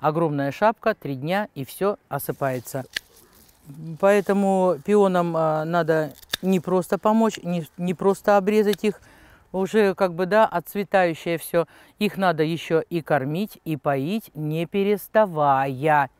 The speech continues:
Не надо делать такое лицо. Вы думаете, что если цветок отцвел, за ним ухаживать не надо? Еще как надо, потому что это будет залог будущего цветения. Мы же не одним годом живем, а уж тем более не одним днем.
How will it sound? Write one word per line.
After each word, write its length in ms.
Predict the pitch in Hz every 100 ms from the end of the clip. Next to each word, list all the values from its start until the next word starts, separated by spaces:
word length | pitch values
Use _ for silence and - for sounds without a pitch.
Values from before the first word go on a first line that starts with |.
| _ _ _ _ _ _ _ -
Не 320 | 151 175 226
надо 440 | 254 202 160 151
делать 380 | 151 151 151 147 -
такое 340 | 151 165 151
лицо. 460 | 147 147 - 147 147 _ _ _ _ 147
Вы 120 | 180
думаете, 400 | 214 208 190 196
что 180 | - 196
если 260 | 185 185
цветок 380 | - 190 196 180
отцвел, 500 | 185 - 208 240 294 - _
за 100 | 139 170
ним 180 | 175
ухаживать 480 | 180 285 311 262 196
не 100 | 170
надо? 300 | 147 131 117 -
Еще 340 | 160 143 - 180
как 260 | 175 147
надо, 420 | 139 139 151 135 - _ _ -
потому 300 | 147 156 156
что 260 | - 156 -
это 420 | 165 170 175 208 - _ 143
будет 340 | 160 175 139
залог 520 | 123 143 139 190 - -
будущего 720 | 147 131 180 185 190 - 156 143
цветения. 640 | - 135 - 131 123 120
Мы 160 | 120 147
же 120 | 151
не 140 | 147
одним 360 | 143 139 214 233
годом 360 | 170 147 135 123
живем, 360 | 120 113 107
а 60 | 123
уж 100 | 127
тем 200 | - 127
более 220 | 143 175
не 120 | 151
одним 320 | 127 117 139 135
днем. 320 | 131 127